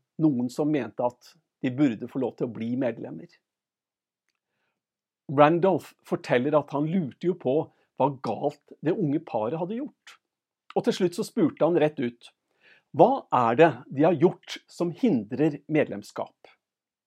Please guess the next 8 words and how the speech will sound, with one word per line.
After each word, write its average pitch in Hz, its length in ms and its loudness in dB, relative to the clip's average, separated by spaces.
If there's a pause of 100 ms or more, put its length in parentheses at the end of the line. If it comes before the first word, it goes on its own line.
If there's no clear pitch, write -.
(1000)
Det 139 80 -6
var 151 160 6
tydelig 139 320 2
at, 139 220 0
eh, 131 180 -2
kirkelederne 131 800 0
syntes 127 420 -6
dette, - 380 -6